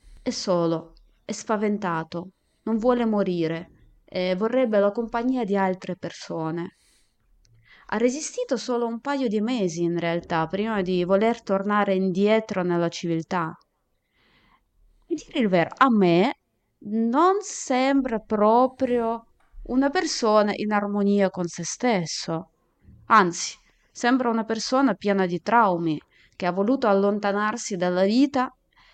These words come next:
per i suoi motivi abbastanza cupi, quasi per autolesionismo. Non, non c'è tanto di questi hippie che amano tutto il mondo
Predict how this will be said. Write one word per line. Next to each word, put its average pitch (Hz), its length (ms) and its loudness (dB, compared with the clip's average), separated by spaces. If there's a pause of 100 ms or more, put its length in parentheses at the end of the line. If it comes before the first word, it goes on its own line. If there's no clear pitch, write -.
per 220 140 0
i 226 60 0
suoi 254 340 6
motivi 220 680 2
abbastanza 202 760 0
cupi, 190 600 0 (960)
quasi 269 360 2
per 185 200 0 (340)
autolesionismo. 185 1300 0 (960)
Non, 233 360 -2
non 294 260 4
c'è 392 200 -2 (260)
tanto 320 540 8
di 233 460 4 (300)
questi 262 480 0
hippie 285 560 2
che 247 140 -2
amano 220 440 2
tutto 254 280 -4
il 269 120 2
mondo 269 580 6